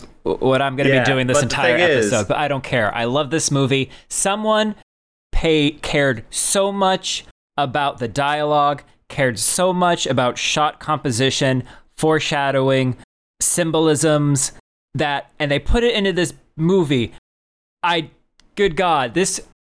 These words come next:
Speaker 1: might be my top five movies, horror, horror movies.
Speaker 2: All time?
Speaker 1: All time.
Speaker 2: So here, here's my thing so far, and we are bouncing around with this. We're going in and out, and that's fine. It's a, it's a, it's an easy movie to talk about.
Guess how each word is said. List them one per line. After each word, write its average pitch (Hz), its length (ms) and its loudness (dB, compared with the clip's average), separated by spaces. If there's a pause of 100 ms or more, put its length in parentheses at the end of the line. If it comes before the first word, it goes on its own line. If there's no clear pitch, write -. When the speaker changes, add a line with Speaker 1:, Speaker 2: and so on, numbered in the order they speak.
Speaker 1:
might 165 500 0
be 170 480 0
my 139 180 -2
top 151 360 -4
five 143 380 -2
movies, 104 560 -4 (100)
horror, 110 360 0
horror 113 300 -2
movies. 98 400 -4
Speaker 2:
All 117 120 2
time? 127 260 0
Speaker 1:
All 139 120 2
time. 104 320 -6 (380)
Speaker 2:
So 190 180 0
here, 220 420 -4
here's 196 260 -2
my 214 120 0
thing 165 220 -2
so 139 200 0
far, 143 160 -2
and 185 100 -2
we 220 100 2
are 147 120 0
bouncing 107 320 -4
around 104 180 -2
with 101 80 -6
this. 95 120 -8
We're 107 80 -2
going 107 160 2
in 104 100 -2
and 95 80 -2
out, 110 140 0
and 113 80 -4
that's 135 140 0
fine. 135 260 0
It's 110 140 -6
a, 107 440 2 (180)
it's - 140 -16
a, 113 180 -6 (220)
it's - 180 -2
an 165 60 2
easy 151 220 0
movie 135 180 0
to 101 60 -6
talk 123 200 -4
about. 101 280 -6